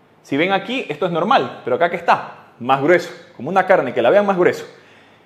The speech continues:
Esto puede ser hipertrofia ventricular izquierda, pero también puede ser que esa hipertrofia sea realmente que esa cavidad ha aumentado de tamaño, está dilatada. La única forma de saberlo es hacer un ecocardiograma,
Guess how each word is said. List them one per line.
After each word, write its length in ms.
Esto 320
puede 160
ser 420
hipertrofia 600
ventricular 500
izquierda, 680
pero 200
también 400
puede 200
ser 240
que 80
esa 180
hipertrofia 880
sea 220
realmente 580
que 140
esa 240
cavidad 640
ha 80
aumentado 580
de 120
tamaño, 420
está 220
dilatada. 920
La 140
única 340
forma 340
de 60
saberlo 500
es 100
hacer 220
un 100
ecocardiograma, 680